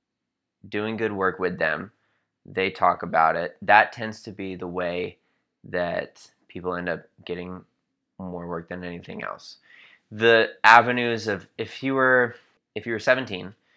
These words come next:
and you're asking, "H-, how do I, like, get auditions?" The truth is just start doing it, keep doing it, do a good job every time,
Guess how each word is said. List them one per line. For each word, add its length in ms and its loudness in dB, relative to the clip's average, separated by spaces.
and 640 -8
you're 160 -6
asking, 420 -4
"H-, 200 -14
how 200 -8
do 80 -6
I, 180 -8
like, 240 -10
get 380 -8
auditions?" 720 -10
The 80 0
truth 340 0
is 260 -2
just 460 -6
start 320 4
doing 260 -4
it, 180 -4
keep 240 -4
doing 260 -2
it, 180 -6
do 140 -2
a 60 -2
good 140 -2
job 220 4
every 200 -4
time, 380 -8